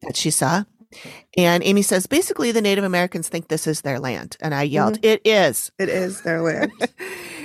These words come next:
Speaker 1: And they wanted it back, and they don't want anyone here.
Speaker 2: Mm-hmm.
Speaker 1: And their goal is to get these people off the land.
Speaker 2: Mm-hmm.
Speaker 1: And she says they did affect the, uh, son brother's
Speaker 2: Mm-hmm.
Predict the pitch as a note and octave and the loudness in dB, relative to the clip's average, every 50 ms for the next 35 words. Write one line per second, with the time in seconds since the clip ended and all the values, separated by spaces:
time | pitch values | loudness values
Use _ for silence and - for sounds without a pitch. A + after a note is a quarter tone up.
0 | B3+ - _ G#3 G3+ G3+ G3+ G#3 G#3 G3 F#3+ F#3+ F#3+ G3 G#3+ G#3 - F3 E3+ F3 | -16 -6 _ 0 0 2 4 4 4 4 4 2 2 0 0 0 0 0 0 0
1 | F3+ - _ - F3 E3 E3 E3 B2+ F3 E3+ E3 F3 E3+ E3+ E3+ F3 - E3+ D3+ | -2 -4 _ -6 -4 -2 -2 -2 0 0 0 0 0 0 -2 -4 -4 -2 -2 0
2 | C3+ D3+ D3+ E3+ G3+ - _ - A3 F#3+ G#3+ A3+ F#3 E3+ E3 D#3+ E3 F3 F3 E3 | 0 0 -2 -4 -8 -12 _ -4 0 0 2 4 4 2 2 2 4 4 6 6
3 | F3 E3+ - D3 D3+ - - D3+ E3 D3 - - _ _ _ - D3+ - - C#3+ | 4 4 2 0 -4 -4 -4 -4 -4 -4 -4 -6 _ _ _ -10 -6 -4 -4 -4
4 | - C#3 A#2+ A2 C#3+ - - - - - F2+ - - A3+ G#3+ A3 A3+ A3+ A3+ - | -2 -2 -2 -2 -4 -6 -8 -8 -6 -6 -8 -6 -2 0 0 0 0 -2 -4 -8
5 | - - - - - - _ _ _ - F3 E3+ E3 E3 E3 D#3 - - F3+ E3+ | -14 -20 -20 -20 -20 -20 _ _ _ 0 2 4 4 4 2 0 0 0 2 2
6 | E3 - E3+ E3 D#3 - E3 E3 D#3 D#3 - D#3 D3+ D3+ D3+ E3+ E3+ - - - | 2 2 0 0 0 2 0 0 0 0 2 2 4 4 2 0 -4 -6 -4 -4
7 | D3+ - - C#3 C3+ C3+ - - - - - _ D#3 D#3+ C#3+ C3 C3 C3 - - | -4 -2 0 0 -2 -2 -4 -6 -8 -8 -8 _ -4 -2 0 0 0 -2 -2 -4
8 | - C3 A#2+ D#2+ - - - - - C3+ B2 A#2+ C#3 C#3 - _ _ - - C3 | -8 -8 -6 -6 -6 -4 -6 -4 0 0 0 0 -2 -6 -10 _ _ -2 -2 0
9 | B2 A2+ G3+ G#3 G#3+ G3+ G3 - | 2 2 4 4 4 4 2 0